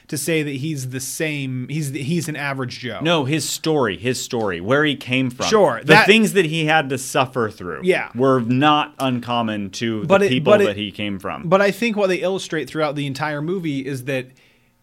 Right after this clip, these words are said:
Speaker 1: the choices that he makes, because his heart is so full of love for Latika,
Speaker 2: I'm not arguing with that.
Speaker 1: it, it
Speaker 2: Yeah.
Speaker 1: are different.
Speaker 2: I,
Speaker 1: They're
Speaker 2: yeah.
Speaker 1: different
Speaker 2: But,
Speaker 1: decisions.
Speaker 2: but those de-, those decisions are not necessarily what gave him the answers, is what I'm saying.
Speaker 1: I argue that they are, though,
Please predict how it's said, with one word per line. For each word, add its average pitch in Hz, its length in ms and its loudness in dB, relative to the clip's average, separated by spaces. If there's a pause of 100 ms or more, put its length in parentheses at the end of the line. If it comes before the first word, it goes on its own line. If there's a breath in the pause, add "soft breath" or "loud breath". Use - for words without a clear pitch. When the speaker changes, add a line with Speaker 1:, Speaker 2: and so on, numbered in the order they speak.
(340)
Speaker 1:
the 156 200 -2
choices 196 760 2
that 160 100 -2
he 170 340 -4
makes, 143 540 -6
because 185 580 2
his 175 300 -2
heart 185 280 0
is 156 220 -4
so 160 180 0
full 139 280 -4
of 113 100 -6
love 120 320 -6
for 147 240 -6
Latika, 143 320 -4
Speaker 2:
I'm 165 140 6
not 180 160 6
arguing 156 340 6
with 101 120 -4
that. 87 260 -6
Speaker 1:
it, 170 240 0
it 175 180 0
Speaker 2:
Yeah. 170 140 6
Speaker 1:
are 190 120 8
different. 147 460 0
Speaker 2:
I, 156 140 4
Speaker 1:
They're 185 100 6
Speaker 2:
yeah. 147 140 6
Speaker 1:
different 214 340 4
Speaker 2:
But, 175 60 2
Speaker 1:
decisions. 139 400 2
Speaker 2:
but 160 160 2
those 170 260 4
de-, 131 220 -2
those 147 320 2
decisions 139 580 -2
are 120 100 0
not 117 380 0
necessarily 120 840 -2
what 110 300 -4
gave 110 220 -2
him 104 160 -4
the 98 140 -4
answers, 90 500 -8
is 87 120 -16
what 90 100 -8
I'm 82 140 -8
saying. 60 400 -12
Speaker 1:
I 233 340 4
argue 240 380 0
that 233 160 -4
they 240 100 0
are, 294 320 0
though, 120 440 -8